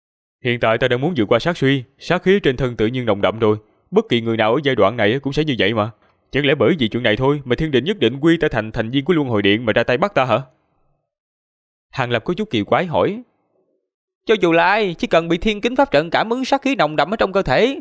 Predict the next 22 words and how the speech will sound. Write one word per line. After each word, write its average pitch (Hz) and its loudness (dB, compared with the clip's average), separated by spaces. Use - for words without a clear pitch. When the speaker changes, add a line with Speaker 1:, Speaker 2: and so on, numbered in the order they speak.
Speaker 2:
Thiên 190 -2
Đình 147 2
cũng 170 -8
sẽ 214 -4
lập 156 -2
tức 254 -4
ra 180 2
tay 170 0
bắt 254 -2
thôi. 185 2
Còn 170 0
tại 156 0
sao 208 0
lại 170 0
vậy 135 4
á, 247 2
ta 190 -2
cũng 190 -4
không 196 -2
rõ 151 4
lắm 262 2
nữa." 196 -6